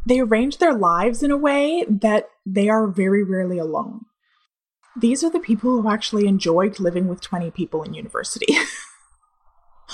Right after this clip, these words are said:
Or they have, like, twelve kids. Then there's the ambiverts who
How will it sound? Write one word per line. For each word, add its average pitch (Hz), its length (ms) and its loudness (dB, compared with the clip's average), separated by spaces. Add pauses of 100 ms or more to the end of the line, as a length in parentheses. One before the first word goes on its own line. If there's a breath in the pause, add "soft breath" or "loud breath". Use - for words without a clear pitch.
(260 loud breath)
Or 254 120 4
they 233 160 2
have, 214 300 2
like, 190 300 -2
twelve 208 340 2
kids. 190 380 0 (840 loud breath)
Then 285 260 4
there's 320 300 0
the 320 260 0
ambiverts 247 720 2 (160)
who 240 400 2